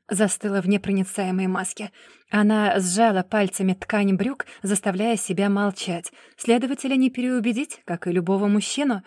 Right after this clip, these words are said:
что она хорошо поняла еще в приюте. Бессмысленно возмущаться,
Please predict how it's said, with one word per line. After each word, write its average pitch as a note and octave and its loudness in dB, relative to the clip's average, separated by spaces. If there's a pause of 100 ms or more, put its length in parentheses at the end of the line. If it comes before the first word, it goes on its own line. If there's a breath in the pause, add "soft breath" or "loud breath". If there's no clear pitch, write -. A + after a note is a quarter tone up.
что - -4
она F#3+ 2
хорошо F#3+ -4
поняла F#3 -2
еще G3 -2
в - -12
приюте. F3+ -4 (240 soft breath)
Бессмысленно G#3+ 0
возмущаться, G3+ -2